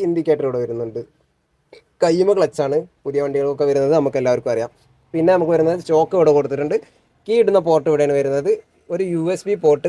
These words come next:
കമ്പനി തന്നെ ഇൻബിൽറ്റ് കൊടുത്തിട്ടുണ്ട്, നമുക്ക് ചാർജിങ്ങിനും കാര്യങ്ങൾക്കൊക്കെ വേണ്ടിയിട്ട്. അത് കഴിഞ്ഞാൽ നമുക്ക് ഇവിടെ ഒരു ടോപ്പ് ലൈറ്റ് ഇവിടെ കൊടുക്കുന്നുണ്ട്, ആ,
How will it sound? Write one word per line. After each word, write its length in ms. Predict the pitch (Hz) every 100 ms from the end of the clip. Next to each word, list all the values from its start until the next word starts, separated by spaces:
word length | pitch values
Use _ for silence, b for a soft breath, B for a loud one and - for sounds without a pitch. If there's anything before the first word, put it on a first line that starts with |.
| 160
കമ്പനി 300 | 135 156 175
തന്നെ 120 | 165 143
ഇൻബിൽറ്റ് 280 | 143 135 147
കൊടുത്തിട്ടുണ്ട്, 360 | 135 139 135 139
നമുക്ക് 180 | 135 143
ചാർജിങ്ങിനും 420 | 135 131 139 143 139
കാര്യങ്ങൾക്കൊക്കെ 480 | 127 123 123 120 120
വേണ്ടിയിട്ട്. 300 | 117 117 190 - b -
അത് 100 | 175 196
കഴിഞ്ഞാൽ 260 | 175 175 190
നമുക്ക് 200 | 160 147
ഇവിടെ 140 | 151 147
ഒരു 60 | 147 143
ടോപ്പ് 220 | 139 160
ലൈറ്റ് 160 | 165 160
ഇവിടെ 140 | 139 135
കൊടുക്കുന്നുണ്ട്, 480 | 123 120 117 110 107 - _ _ _
ആ, 40 | -